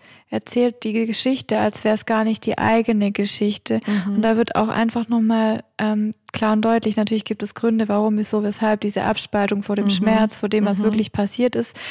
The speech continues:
Speaker 1: Aber da geht's ja auch nochmal drum, wir alle erzählen uns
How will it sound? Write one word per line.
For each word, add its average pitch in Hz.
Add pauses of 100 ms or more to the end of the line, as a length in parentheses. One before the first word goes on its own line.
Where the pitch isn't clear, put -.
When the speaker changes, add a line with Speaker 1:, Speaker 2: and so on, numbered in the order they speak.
(420)
Speaker 1:
Aber 220
da 214
geht's 220
ja -
auch 233
nochmal 226
drum, 214 (480)
wir 226
alle 240
erzählen 233
uns 220